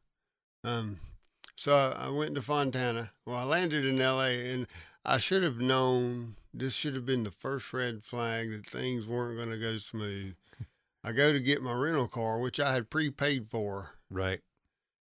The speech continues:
Speaker 1: And she said, "Well, do you have a credit card?" I said, "No, I use my debit card."
Speaker 2: Yeah.
Speaker 1: We went round and round about me not having a credit card for an hour.
Speaker 2: <laughs>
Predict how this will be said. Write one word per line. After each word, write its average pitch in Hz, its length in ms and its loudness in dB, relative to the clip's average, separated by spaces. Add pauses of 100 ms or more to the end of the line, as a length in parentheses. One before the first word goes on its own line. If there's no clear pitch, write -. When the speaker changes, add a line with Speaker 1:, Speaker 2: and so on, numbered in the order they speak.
(440)
Speaker 1:
And 113 140 -6
she 127 160 -4
said, 123 220 0
"Well, 117 120 -2
do 113 120 -4
you 123 80 0
have 117 80 -2
a 101 40 -10
credit 135 300 -4
card?" 101 220 -8
I 101 40 -12
said, 123 140 -10
"No, 110 160 -4
I 120 80 -6
use 123 240 -4
my 123 140 -4
debit 110 420 -6
card." 95 320 -10 (160)
Speaker 2:
Yeah. 87 200 -4 (240)
Speaker 1:
We 127 200 -2
went 135 260 0
round 139 320 2
and 156 100 4
round 135 380 4
about 113 260 -2
me 127 160 -2
not 123 180 -2
having 123 180 -2
a 110 60 -6
credit 139 420 2
card 113 400 -4 (120)
for 127 120 -6
an 123 80 -6
hour. 107 420 -2 (320)
Speaker 2:
<laughs> 131 100 6